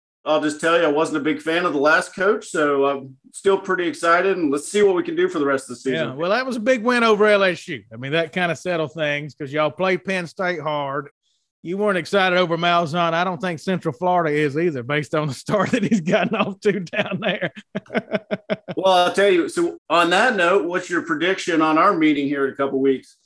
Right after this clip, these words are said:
Speaker 2: We can beat Auburn. Is it at Mississippi State or Auburn? I can't remember where. I think we go to Auburn this year, so that won't be easy.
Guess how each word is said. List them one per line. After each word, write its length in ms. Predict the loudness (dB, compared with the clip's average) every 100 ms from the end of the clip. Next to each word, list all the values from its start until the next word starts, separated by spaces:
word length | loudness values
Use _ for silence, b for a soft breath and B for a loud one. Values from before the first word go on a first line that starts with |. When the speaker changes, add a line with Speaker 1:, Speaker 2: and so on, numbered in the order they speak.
| _ _
Speaker 2:
We 200 | 0 0
can 160 | -2 -4
beat 200 | 0 2
Auburn. 460 | 2 2 0 -4 -6
Is 140 | -10 -4
it 80 | -2
at 80 | 0
Mississippi 380 | 0 0 -4
State 280 | -2 0 2
or 100 | 4
Auburn? 320 | 4 2 -2
I 60 | -6
can't 220 | -6 -6
remember 200 | -4 -2
where. 240 | 0 0 0
I 80 |
think 260 | -2 -4 -2
we 80 | 0
go 200 | 2 2
to 260 | 2 2
Auburn 360 | 4 2 0 -6
this 220 | -8 -14
year, 200 | -18 -18
so 160 | -14 -6
that 220 | -4 -2
won't 180 | -4 -2
be 120 | -2
easy. 600 | -2 -2 -6 -6 -8 -10